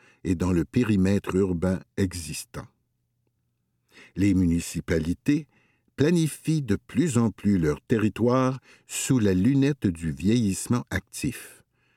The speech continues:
Intégrer les lieux d'achalandage, tels que les installations de santé,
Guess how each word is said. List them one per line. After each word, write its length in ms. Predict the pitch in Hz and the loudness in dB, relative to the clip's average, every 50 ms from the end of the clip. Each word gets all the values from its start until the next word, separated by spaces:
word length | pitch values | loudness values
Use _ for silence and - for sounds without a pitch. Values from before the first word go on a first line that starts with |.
| _ _ _ _ _ _ _ - | _ _ _ _ _ _ _ -2
Intégrer 720 | 127 131 127 - - 117 98 95 98 90 101 104 104 98 | 0 0 0 2 0 0 2 2 0 2 2 2 2 4
les 200 | 90 90 87 82 | 2 2 2 0
lieux 260 | 78 78 90 90 80 | 0 0 0 0 2
d'achalandage, 840 | 80 82 76 - 76 71 73 78 90 92 90 113 127 131 117 - - - - - - _ - | 0 -2 -2 -2 -4 -4 -2 0 0 0 2 2 2 2 0 -2 -8 -14 -20 -20 -20 _ -2
tels 220 | - 117 110 98 | 0 0 0 0
que 100 | - - | 0 -2
les 280 | 95 85 80 82 76 90 | 0 0 0 0 0 0
installations 680 | 90 87 - - 98 85 82 80 71 - - - 90 82 | -2 -2 -2 -2 0 0 2 0 0 -2 -2 -2 -2 -2
de 120 | 69 76 | -2 -4
santé, 580 | 73 - - 110 104 101 - - 156 156 147 151 | -6 -4 -2 -2 -2 -2 -2 -2 -2 -2 -2 -2